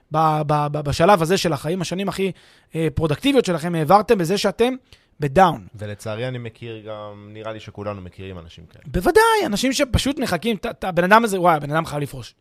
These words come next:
Speaker 1: כאילו, יש אנשים שאנחנו, שאתם אומרים,
Speaker 2: הוא בעצמו יגיד לך.
Speaker 1: "הוא חייב לפרוש ב-, ב-, בדחוף", כאילו.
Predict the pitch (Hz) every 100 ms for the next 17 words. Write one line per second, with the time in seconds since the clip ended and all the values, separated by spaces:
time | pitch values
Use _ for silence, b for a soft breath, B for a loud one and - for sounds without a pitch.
0 | b b 190 202 202 170 190 196 170 -
1 | 190 208 151 139 151 175 123 202 196 -
2 | 185 170 170 180 175 170 - 185 147 151
3 | 151 147 151 151 139 135 131 190 202 -
4 | 113